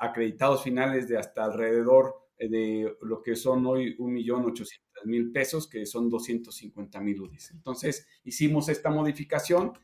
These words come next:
tratamos de, de hacer estas adecuaciones, se eliminaron los componentes de promercado y de mediana empresa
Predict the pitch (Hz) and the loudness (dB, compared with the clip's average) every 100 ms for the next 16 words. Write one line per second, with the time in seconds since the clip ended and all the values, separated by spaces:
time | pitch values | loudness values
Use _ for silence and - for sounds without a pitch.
0 | _ - 120 - 139 143 131 120 107 113 | _ -2 -2 2 2 2 0 -2 0 0
1 | 110 - 127 120 127 127 123 123 120 147 | 0 2 0 0 -2 0 0 -2 -2 0
2 | 156 156 - - 123 113 120 117 123 139 | 0 -2 -6 -8 -4 -2 0 2 2 2
3 | 131 - 113 113 113 123 123 113 - 107 | 0 -4 -10 -4 -2 -2 -4 -6 -6 -6
4 | 107 104 123 127 127 120 117 107 104 113 | -6 -4 2 6 6 4 -2 -2 0 0
5 | 127 131 127 139 131 156 156 | 0 0 -2 -4 -2 -2 -4